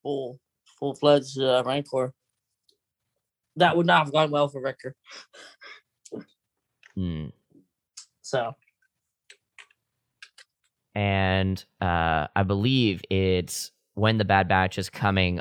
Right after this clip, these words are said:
Speaker 2: up onto this scene of watching Wrecker and Muchi go at it, uh, is when Omega picked up her weapon.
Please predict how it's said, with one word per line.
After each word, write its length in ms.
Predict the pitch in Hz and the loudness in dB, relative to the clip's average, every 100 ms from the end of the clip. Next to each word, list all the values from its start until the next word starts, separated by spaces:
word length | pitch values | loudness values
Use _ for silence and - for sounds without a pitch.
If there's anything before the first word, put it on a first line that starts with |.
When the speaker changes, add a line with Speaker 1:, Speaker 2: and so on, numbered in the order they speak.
| - | 2
Speaker 2:
up 280 | 98 95 - | 2 2 -2
onto 720 | 95 92 90 92 - 87 82 | 0 2 2 0 -2 -2 -2
this 180 | 85 85 | -2 -4
scene 340 | - 95 85 | -4 -4 -2
of 120 | 82 | -2
watching 480 | 85 85 - 87 80 - _ - | 0 0 0 -2 -4 -6 _ -4
Wrecker 420 | 90 82 87 80 | -2 -2 -2 -2
and 160 | 85 82 | 0 -2
Muchi 320 | 85 - 80 | -4 -6 -4
go 180 | 82 78 | -2 2
at 160 | 80 | 2
it, 180 | 80 76 _ - - _ _ - | 0 -4 _ -20 -20 _ _ -4
uh, 320 | 82 78 76 - | 0 2 0 0
is 220 | 95 92 | 0 0
when 280 | 90 87 82 - | 0 0 0 0
Omega 460 | 85 82 78 73 73 | 0 0 0 -2 -2
picked 240 | 90 - | -6 -4
up 160 | 78 73 | -4 -4
her 600 | 98 78 78 76 71 78 - | -6 -4 -2 -2 -4 -6 -6
weapon. 500 | 95 82 78 73 | -4 -2 -4 -8